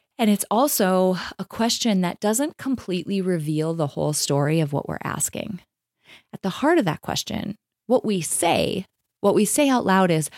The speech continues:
"How do I support this person?" But what we mean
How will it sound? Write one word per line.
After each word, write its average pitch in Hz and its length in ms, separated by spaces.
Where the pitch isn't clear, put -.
"How 202 200
do 240 160
I 208 120
support 156 580
this 151 160
person?" - 580
But 220 100
what 214 260
we 202 160
mean 202 800